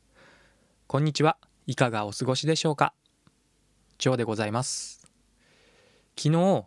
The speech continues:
下の娘がついに寝返りをしました。子供の成長は早いものですね。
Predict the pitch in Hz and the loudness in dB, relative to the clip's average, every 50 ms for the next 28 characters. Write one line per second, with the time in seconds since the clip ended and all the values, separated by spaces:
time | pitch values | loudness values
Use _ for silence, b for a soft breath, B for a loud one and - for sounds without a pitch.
0 | _ - - - 143 135 143 147 147 147 139 - 143 139 139 139 139 113 104 104 | _ -12 -4 -2 -2 0 0 0 0 0 0 0 0 0 2 0 0 0 -2 -2
1 | 110 110 107 104 - - - - 175 202 160 120 117 110 104 110 110 107 123 131 | -2 -2 -4 -4 -4 -6 -2 0 0 2 2 0 0 0 -2 0 0 2 2 2
2 | 147 147 156 151 147 139 - 139 127 123 - - - - _ _ _ _ b b | 2 2 2 0 0 0 0 -2 -2 0 -2 -4 -4 -6 _ _ _ _ b b
3 | b b b b b b b b b b - - 127 113 120 120 117 120 123 117 | b b b b b b b b b b -2 -2 0 0 0 0 0 -2 -2 -2
4 | - - 131 127 117 - - 131 127 127 123 117 131 127 135 143 147 135 123 123 | 0 0 0 0 0 0 0 0 2 0 0 -2 0 0 0 0 0 -2 0 0
5 | 139 143 131 120 - 120 120 127 127 131 135 131 123 | 0 0 0 0 0 0 0 0 2 0 0 -2 -6